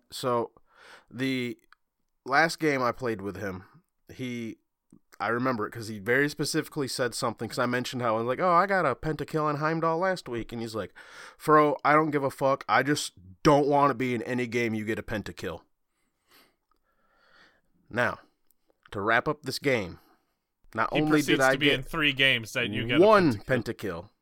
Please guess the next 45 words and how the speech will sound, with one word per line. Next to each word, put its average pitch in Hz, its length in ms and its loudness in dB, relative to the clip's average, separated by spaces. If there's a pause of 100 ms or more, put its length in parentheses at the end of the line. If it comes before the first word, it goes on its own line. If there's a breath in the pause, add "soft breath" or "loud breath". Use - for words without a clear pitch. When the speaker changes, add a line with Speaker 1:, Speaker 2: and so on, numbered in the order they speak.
(100)
Speaker 1:
No, 143 180 4
no, 165 100 4
no, 107 240 2 (140)
'cause 123 140 -6
I 127 120 2
got 147 140 4
a 123 40 4
back-to-back. 101 600 -2
It - 20 -2
was 110 140 -4
actually, 107 400 -4
like, 92 240 -8 (680 soft breath)
I - 80 -8
don't 85 200 -12
know, 90 100 -18
double 101 240 -4
pentakill. 107 280 -8
Speaker 2:
Oh, 165 60 0
you 170 200 0
got 190 120 6
a - 20 6
Speaker 1:
whatever 165 160 4
Speaker 2:
double 180 300 2
Speaker 1:
fucking 110 260 -4
Speaker 2:
penta. 95 200 -12
Speaker 1:
Yeah, 98 240 -6
double 104 220 -2
Speaker 2:
Okay. 110 140 -8
Speaker 1:
pentakill. - 400 -14 (200)
I 92 100 -2
don't 165 100 -4
give 113 80 -4
a - 20 -6
fuck. 120 220 -4
It's 120 140 -8
two 156 120 0
accolades. 92 580 -4
I'm 87 140 -14
saying 117 300 -4
three, 95 320 -8 (340 soft breath)
'cause 92 160 -14
that's 98 200 -6
what 95 120 -8
it - 40 -20
counts. - 420 -12